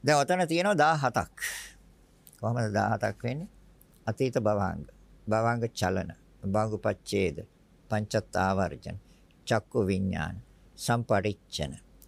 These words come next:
සන්තීරණ, වත්තපන. එතකොට අටයි.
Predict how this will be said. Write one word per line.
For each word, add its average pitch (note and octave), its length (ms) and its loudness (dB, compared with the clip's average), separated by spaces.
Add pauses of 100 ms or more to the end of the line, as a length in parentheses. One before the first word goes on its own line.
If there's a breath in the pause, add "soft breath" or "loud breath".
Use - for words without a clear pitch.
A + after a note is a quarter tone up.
(200)
සන්තීරණ, G2+ 840 0 (800 loud breath)
වත්තපන. G#2 680 0 (760)
එතකොට B2 260 0
අටයි. D2+ 340 -2